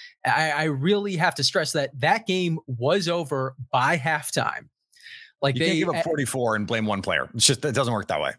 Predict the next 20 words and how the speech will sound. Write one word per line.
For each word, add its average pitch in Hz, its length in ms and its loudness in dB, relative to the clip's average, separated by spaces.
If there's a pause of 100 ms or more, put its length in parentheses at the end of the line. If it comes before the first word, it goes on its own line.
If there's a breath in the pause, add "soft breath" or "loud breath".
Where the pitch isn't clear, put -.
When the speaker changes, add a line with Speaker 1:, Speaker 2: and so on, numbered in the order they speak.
(560)
Speaker 1:
Correct. 123 280 0
Although 170 360 -2 (180)
Valentine 202 540 0
did 214 180 -2
have 180 320 0
a 156 80 -2
particularly 156 540 -2
bad 131 360 0
game. 123 380 -2 (320 loud breath)
You 147 80 0
know, 135 180 2
Hyatt 196 460 0
had 156 420 -2
multiple 147 480 0
touchdowns. 151 480 0
At 139 140 0
least 151 180 2
one 131 240 0
of 156 100 -2
those 175 380 -2